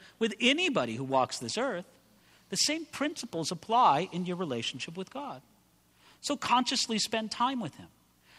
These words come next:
Bring him into the experiences of your day. Um, consciously listen to him by reading his word. Speak to him and tell him. I-, isn't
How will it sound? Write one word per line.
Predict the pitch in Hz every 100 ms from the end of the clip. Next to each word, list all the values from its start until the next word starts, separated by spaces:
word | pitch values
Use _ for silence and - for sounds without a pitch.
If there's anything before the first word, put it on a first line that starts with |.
| _
Bring | 143 127 185 240 294 285
him | 196 175 180
into | 190 208 220 185 - 190 175 170 170 -
the | 143 170 -
experiences | 165 - - 208 226 185 147 151 139
of | - 160 160
your | 165
day. | 160 175 175 87 - _ _ _ _ _ _ _ _ 151
Um, | 165 160 165 - _ -
consciously | - 240 247 254 - 226 196
listen | 185 196 254 - 240 190
to | 185
him | 165 170 165
by | 156
reading | 156 151 208 214 143 139
his | 127 160 175
word. | 202 208 117 92 _ _ - - -
Speak | - - - - 294 320 -
to | 269
him | 180 156 147
and | 185 185
tell | 269 294
him. | - - -
I-, | - - -
isn't | 247 262